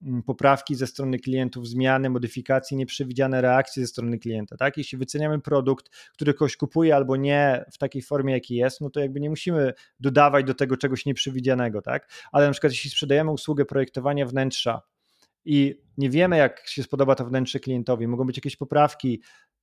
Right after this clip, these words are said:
i nagle możemy poświęcić na coś dwa razy więcej czasu, no to musimy do tej podstawowej, y, stawki wyliczającej ten nasz średni czas, który ty, to, który mogliśmy obliczyć, dodać jakiś zapas na nieprzewidziany czas, bo nagle się okaże, że ten klient będzie chciał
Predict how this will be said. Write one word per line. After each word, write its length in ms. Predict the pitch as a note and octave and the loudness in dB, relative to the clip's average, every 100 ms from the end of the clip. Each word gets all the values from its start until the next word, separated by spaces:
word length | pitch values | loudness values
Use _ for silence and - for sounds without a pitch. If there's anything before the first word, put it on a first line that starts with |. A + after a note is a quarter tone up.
| _ _ | _ _
i 100 | D3+ | -2
nagle 340 | C#3+ D#3+ D#3+ D#3 | 4 4 4 2
możemy 260 | C3 D3 | 0 -2
poświęcić 380 | C#3+ C3 D3 C3 | -2 -6 -8 -8
na 60 | C3+ | -10
coś 180 | C#3 A#2+ | -10 -6
dwa 220 | A#2+ D3 | 2 4
razy 260 | E3+ C#3+ | 4 2
więcej 280 | C3+ B2+ C3 | -4 -4 -6
czasu, 500 | - A#2 - C#3+ E3 - _ _ _ _ - | -4 -4 -4 -6 -6 -8 _ _ _ _ -6
no 120 | C#3 | -4
to 100 | D#3 | -2
musimy 340 | D3+ - E3+ D3+ | -2 0 0 2
do 100 | D3+ | 2
tej 140 | D3+ | 0
podstawowej, 720 | D3 - D#3 D3+ D3 D3+ D#3+ - - C#3 C3 C3 B2+ | -2 0 2 4 4 2 0 -8 -12 -8 -8 -8 -10
y, 40 | |
stawki 400 | - D#3 C#3 D3 | -4 -2 -2 -6
wyliczającej 760 | C3 C3+ B2 D3 D3+ D3 C#3+ C3 | -6 -6 -4 -2 -2 -4 -4 -4
ten 320 | C3+ B2+ B2+ | -6 -6 -4
nasz 440 | C3 B2 - - - | -4 -4 -8 -14 -20
średni 500 | - - D3+ C3 C3+ | -8 0 0 2 -2
czas, 600 | B2+ A#2+ C3+ - - _ _ | 0 0 0 -4 -20 _ _
który 240 | - C3+ C3 | -6 -4 -4
ty, 220 | - C3+ | -4 -8
to, 220 | - C#3 | -4 -6
który 240 | - C#3+ C#3 | -4 -2 -2
mogliśmy 360 | C#3 C3 C#3+ | -2 -4 -6
obliczyć, 460 | B2+ A#2+ A#2 E3 - - - C#3+ | -4 -6 -6 -8 -10 -20 -10 0
dodać 280 | D#3+ D#3+ | 4 4
jakiś 240 | D3 D#3+ C3 | 2 0 2
zapas 400 | C3 B2+ D3+ - | 4 4 0 0
na 180 | D3 D3 | 0 2
nieprzewidziany 600 | D3+ - D#3+ D#3 F#3 D3 | -2 -4 -2 2 4 4
czas, 240 | C3 C3+ | 4 2
bo 200 | C3 C#3+ | 2 0
nagle 200 | C#3 C3+ | 0 -2
się 140 | C3 - | -6 0
okaże, 240 | C#3+ C3 | 0 0
że 80 | D3 | -2
ten 220 | D3 C#3+ | -2 -4
klient 280 | C#3 C3 C3 | -2 -2 -2
będzie 200 | B2+ C3+ | -4 -4
chciał 320 | - C3+ C3+ | 0 2 2